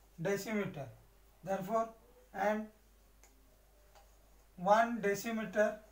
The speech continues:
one decimeter is equal to one by ten meters. One by ten meters. This is equal to zero point one meters.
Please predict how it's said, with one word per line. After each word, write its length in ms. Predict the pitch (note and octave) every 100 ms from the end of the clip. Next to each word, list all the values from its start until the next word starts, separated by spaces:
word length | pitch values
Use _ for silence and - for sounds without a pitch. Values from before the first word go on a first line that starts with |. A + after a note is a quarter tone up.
| - - - - - - _ _ - - - - - _ F3
one 380 | F#3 A3 A3+
decimeter 720 | G3+ G3 A#3 A3 G3+ G#3+ A3+ - - - - -
is 220 | G3+ F#3+
equal 360 | A3 G#3 A3 G#3+
to 200 | G3+ G#3 - - - -
one 380 | E3+ G3 G#3 G#3+
by 260 | G#3+ A3 G#3+ - - - -
ten 320 | G3+ G#3+ A3+ - - - - F3
meters. 460 | G3 F#3 C3+ A#2+ - - - _ - - - - _ _ - - - - - F3+
One 280 | F#3+ G#3 G#3
by 180 | A3+
ten 360 | A3+ G#3+ A3 A3 - _ _ -
meters. 440 | F3+ G3 F#3+ D#3+ - - - - D#3+
This 220 | A3+ A#3+
is 160 | A3+
equal 380 | A#3 G#3+ A#3 G#3+
to 180 | G3+ G#3+ - - - -
zero 320 | D3+ G#3 A3+ A3+
point 300 | G#3+ A3 G#3+ - - -
one 400 | F3+ G3+ G#3+ G#3+ - _ _
meters. 440 | E3 E3 E3 D#3